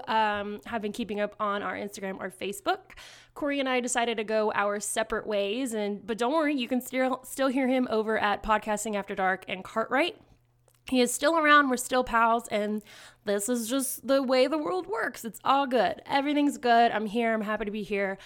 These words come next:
Very excited for our guest today. Uh, one more thing that I think a lot of you will be very excited about. <laughs> So,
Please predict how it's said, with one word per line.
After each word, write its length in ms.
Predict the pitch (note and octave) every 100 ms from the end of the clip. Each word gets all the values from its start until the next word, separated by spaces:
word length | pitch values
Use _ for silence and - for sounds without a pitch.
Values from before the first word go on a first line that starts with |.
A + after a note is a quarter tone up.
| - -
Very 120 | B3
excited 320 | A#3 B3 A3+
for 140 | A3 A3+
our 80 |
guest 300 | G3 G#3 G3+
today. 380 | - G3+ G3 G3 - - -
Uh, 340 | - G#3+ G#3 G3+
one 200 | D#4 F4
more 140 | E4+
thing 500 | E4 D4+ D4+ E4+ D#4+
that 140 | B3
I 100 | A3+
think 380 | A3+ C4+ C4+ - _ _ C4+
a 60 |
lot 220 | B3+ A3 B3
of 80 |
you 120 | C#4 D#4
will 80 |
be 120 | D#4+ D4
very 180 | B3
excited 460 | B3+ - C4+ A#3+ A3+
about. 500 | A3+ G#3+ A3 C#4+ -
<laughs> 0 |
So, 480 | - C4 C4 A#3+